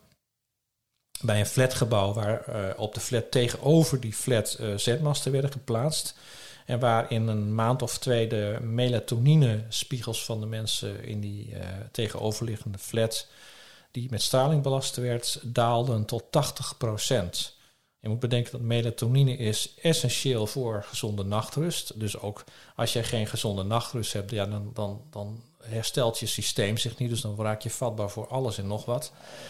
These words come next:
Ehm, maar melatonine is ook een, eh, een heel belangrijke stof, eh,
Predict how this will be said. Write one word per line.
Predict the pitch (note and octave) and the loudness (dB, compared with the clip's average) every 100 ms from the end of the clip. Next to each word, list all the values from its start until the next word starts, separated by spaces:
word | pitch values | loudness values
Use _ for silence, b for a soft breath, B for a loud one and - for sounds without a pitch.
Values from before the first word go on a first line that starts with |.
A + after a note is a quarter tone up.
| B B B B B _ | B B B B B _
Ehm, | B2+ A#2+ A#2+ A#2 A2+ A2+ C3+ D3 | 2 4 6 4 2 -2 -8 -4
maar | B2+ C3 | 0 4
melatonine | D3 D3 D3 C#3 C3+ C3 | 6 6 4 4 4 4
is | B2+ | 2
ook | C3+ C#3 | 0 2
een, | C#3 B2+ | 2 2
eh, | A#2+ | 0
een | A#2+ A2+ | 0 2
heel | A#2+ D#3+ D#3+ | 6 6 6
belangrijke | C#3+ C3 B2+ A#2+ - | 4 4 2 0 0
stof, | - - C#3 B2 - - - | -2 2 2 2 -2 -6 -6
eh, | A#2 A2+ A#2+ A#2 A2+ | -4 -2 -2 -2 -2